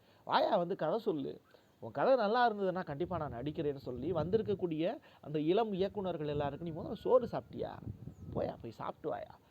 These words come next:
அப்படின்னு சொல்லிட்டு சாப்பிட வச்சதுக்கு பிறகு கதை சொல்லி கேட்டவர் தான் நடிகர் விஜயகாந்த். கஷ்டம்னு வரக்கூடியவன்ட்ட, "வாரியா விளையாண்டு பார்ப்போம்" அப்படின்னு சொல்லிட்டு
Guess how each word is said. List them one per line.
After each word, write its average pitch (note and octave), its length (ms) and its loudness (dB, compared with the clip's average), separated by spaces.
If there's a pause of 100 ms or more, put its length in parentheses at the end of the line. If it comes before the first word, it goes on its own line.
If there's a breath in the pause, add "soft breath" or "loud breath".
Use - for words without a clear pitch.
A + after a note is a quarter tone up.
(220 loud breath)
அப்படின்னு D#3+ 280 -2
சொல்லிட்டு F#3 400 0
சாப்பிட F#3 540 -2
வச்சதுக்கு C#3+ 440 -6
பிறகு F#3 340 -2
கதை D3+ 240 -4
சொல்லி D3+ 240 -4
கேட்டவர் C#3 480 -2
தான் D3 400 -4
நடிகர் A#2+ 280 -12
விஜயகாந்த். - 640 -12 (1160 loud breath)
கஷ்டம்னு A#3+ 460 6
வரக்கூடியவன்ட்ட, D#3+ 800 0 (140)
"வாரியா F#3 340 4
விளையாண்டு F#3+ 300 2
பார்ப்போம்" D#3+ 440 -2
அப்படின்னு D#3+ 160 -2
சொல்லிட்டு D3 520 -6